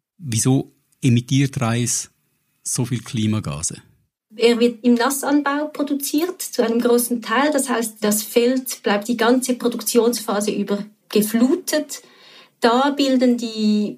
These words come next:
Speaker 2: Bakterien im Boden dann Methangas, die dann in die Atmosphäre austreten. Und Methangas ist ein, ein sehr stark aktives Klimagas.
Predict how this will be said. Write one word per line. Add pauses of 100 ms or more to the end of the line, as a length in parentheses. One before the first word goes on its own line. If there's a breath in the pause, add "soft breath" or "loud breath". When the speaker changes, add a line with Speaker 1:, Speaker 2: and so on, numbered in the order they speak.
(140)
Speaker 2:
Bakterien
im
Boden
dann
Methangas, (280)
die
dann
in
die
Atmosphäre
austreten. (640 loud breath)
Und
Methangas
ist
ein,
ein
sehr
stark
aktives
Klimagas.